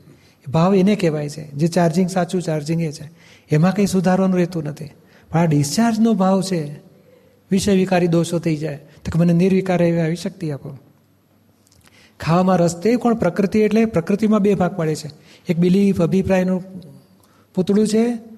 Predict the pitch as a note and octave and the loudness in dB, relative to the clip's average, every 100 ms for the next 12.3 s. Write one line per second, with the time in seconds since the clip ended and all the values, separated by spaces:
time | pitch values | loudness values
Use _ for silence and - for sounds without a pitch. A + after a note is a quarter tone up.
0 | - E3 E3 F3+ F#3+ F3+ - - - F#3+ | -4 0 2 2 0 -4 -12 -20 -4 -2
1 | F#3+ F#3+ F3 D#3+ F#3 F3+ D#3+ D3+ - C#3+ | 0 0 0 -2 -2 -2 -2 -6 -10 -14
2 | - - _ - - D#3+ B2+ B2+ E3 A3 | -16 -20 _ -20 -4 0 2 4 4 4
3 | G3+ F#3 F#3 F3 E3+ D3+ C#3+ C#3+ _ _ | 4 2 0 -2 -6 -8 -12 -16 _ _
4 | _ _ - D3+ E3+ F3 D#3+ D#3+ C3+ - | _ _ -2 0 2 2 2 0 -4 -10
5 | - - _ - E3 F3 E3 A3 A3 A3+ | -20 -20 _ -2 2 2 2 2 2 0
6 | - - - - F#3 D#3+ G#3 A#3+ A3+ G3+ | -6 -16 -12 0 2 4 2 2 2 2
7 | F#3 E3 E3+ D#3 D#3 - - _ _ - | 2 2 -2 -8 -10 -18 -20 _ _ -2
8 | E3 D#3+ D#3 D#3 E3+ E3+ D#3+ D#3+ F3 D#3 | 0 0 0 0 0 0 -2 -2 -2 0
9 | D#3+ D#3+ F3 F#3+ - - - _ _ D3+ | -2 -2 -2 -4 -10 -20 -20 _ _ -2
10 | C#3+ D#3 D3 C#3+ C3+ C#3+ D3 D#3+ C#3+ F#3+ | 0 -2 -4 -8 -8 -10 -8 -2 0 0
11 | G3+ G#3+ G#3 - F#3+ F#3+ G3 D#3+ D3+ C#3+ | 0 0 -2 -2 0 0 0 0 -2 -4
12 | C#3 C#3 - | -8 -10 -14